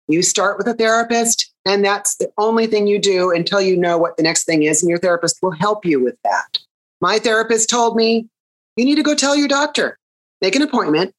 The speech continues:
sit down with your doctor, and explain to them what's going on." So that's where I started after talking with my therapist for quite some time. Um, and eventually, you do move on to hormone replacement therapy and then deciding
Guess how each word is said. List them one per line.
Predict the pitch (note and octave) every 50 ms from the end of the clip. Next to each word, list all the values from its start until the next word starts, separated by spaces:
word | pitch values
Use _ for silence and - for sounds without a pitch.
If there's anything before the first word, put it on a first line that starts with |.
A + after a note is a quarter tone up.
| _ _ _
sit | - - F#3+
down | F#3+ F#3+ G#3 A#3+
with | B3+ A#3+
your | C#4+
doctor, | A3 F#3 C#3+ C#3 C#3 - F#3+ G#3 - - -
and | F3+ G3
explain | F#3+ - - A3+ A#3+ C4+ C4+
to | A#3+ A3
them | E3 D3+ D#3
what's | E3+ E3+ -
going | - G3 G3 G3+ A#3+
on." | C4+ B3 G#2+ - - _ _
So | - E3 D#3+
that's | E3+ E3+ E3 E3 - -
where | F3 D#3 D3+
I | D3 D3
started | C#3+ - - E3+ D3+ D3 D3+ D#3 - -
after | C#3 C#3+ C#3 - E3 D3 C3+
talking | - C#3 C3 B2 - C3+ C3
with | B2+ B2+
my | D3 C#3 C3
therapist | - C3+ C3 B2+ B2+ C3 B2 - -
for | - B2+
quite | - C3+ A#2 - -
some | A#2+ A#2
time. | A2+ D3 E3 D#3+ B2+ G#2 F#2+ - _ _ _ _ -
Um, | D#3 D3+ D3+ D3+ D3+ F3+
and | F3+ F3+
eventually, | E3+ - F#3+ A3+ C#4 C#4 - D4+ A#3 F3+ E3 D#3+ F#3 G3+ - _ _ _ _ _ _ _ _ _ _ -
you | G#3+ G#3+
do | A3+ B3 C4
move | C4+ B3+ B3 A3 - F#3
on | F3+ E3+ E3 D#3+ D#3+ E3
to | D#3 - - F3 D#3 D#3 D3 C#3+ C#3 C#3+ - - -
hormone | E3+ E3+ D#3+ E3 E3 E3
replacement | E3 E3+ E3+ - D#3+ D#3 D3 - D#3 C#3+ C3+ -
therapy | D#3+ D3+ D3+ D3 D3 - E3 D3+ D3 D3 D3+ D3+ - _ -
and | D3+ D3+ D3+ D3+ D3
then | D3+ D3+ D3 C#3+ C#3+ D3 D3 D3 _ _ _ _ _ _ _
deciding | F3 D#3+ - - F3+ E3+ E3+ E3 E3 D#3+ D#3+ D#3+ D#3+